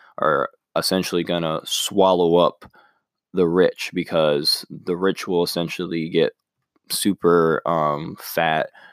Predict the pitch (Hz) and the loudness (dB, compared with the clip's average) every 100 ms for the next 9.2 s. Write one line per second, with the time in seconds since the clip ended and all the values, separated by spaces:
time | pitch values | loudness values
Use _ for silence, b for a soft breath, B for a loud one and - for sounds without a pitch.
0 | b b b _ _ 82 85 69 67 76 | b b b _ _ 0 0 0 -2 0
1 | 82 - 87 73 80 98 95 82 78 85 | 0 2 0 0 2 4 4 2 -2 -2
2 | 82 80 78 80 82 - 101 95 82 73 | -2 -4 -4 -4 -4 2 4 6 4 0
3 | 85 87 78 - 82 78 - 95 85 80 | -4 -4 -6 -4 -4 -4 -4 0 2 2
4 | 82 - 80 71 82 78 - 71 71 - | 0 -2 -6 -4 -2 -2 -4 -4 -4 -6
5 | b b b _ - 92 95 104 92 101 | b b b _ -4 -2 2 0 0 -2
6 | 90 - 95 85 85 87 87 82 87 82 | -2 0 0 0 2 2 2 0 -4 -2
7 | 80 85 87 82 82 82 80 - _ - | 0 2 2 2 2 0 -2 -8 _ -4
8 | - - 107 - 147 - 80 87 87 - | -2 0 0 2 0 2 2 4 4 0
9 | 82 82 | -2 -4